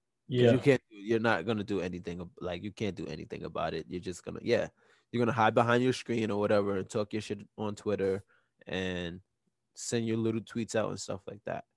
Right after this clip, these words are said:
Speaker 2: while LeBron is just sitting at home watching T V and chilling.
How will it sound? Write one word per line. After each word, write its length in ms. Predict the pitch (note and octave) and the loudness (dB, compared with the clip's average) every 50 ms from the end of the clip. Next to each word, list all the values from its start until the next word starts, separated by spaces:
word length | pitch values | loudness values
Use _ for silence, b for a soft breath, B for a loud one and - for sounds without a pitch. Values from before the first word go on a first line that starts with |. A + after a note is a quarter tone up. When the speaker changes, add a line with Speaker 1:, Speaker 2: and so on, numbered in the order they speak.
| _ | _
Speaker 2:
while 240 | - G2 G#2 G#2 G2 | -10 -4 -2 0 0
LeBron 360 | G#2 G2 G2 G#2+ G#2 G2+ G2+ | 0 0 -2 -2 -2 -2 -4
is 100 | A2+ - | -4 -8
just 200 | - G2 F#2+ - | -8 -10 -10 -8
sitting 260 | - G#2+ G2 G2+ G2 G2 | -6 -4 -4 -2 -2 -2
at 100 | G2 F#2+ | -4 -2
home 360 | G2+ G2 F#2+ F#2 F2+ F#2 G#2+ _ _ _ _ _ _ _ _ _ _ _ | -4 -4 -4 -4 -6 -8 -12 _ _ _ _ _ _ _ _ _ _ _
watching 300 | G#2 G#2 G#2 - G2 G2 | -6 -6 -6 -6 -10 -12
T 180 | - - G#2 F#2 | -8 -8 -8 -8
V 220 | F#2 F2 E2+ E2+ | -6 -8 -8 -8
and 80 | F2 F2+ | -8 -10
chilling. 360 | - - G2 F2 D#2+ - - | -10 -10 -10 -10 -10 -12 -16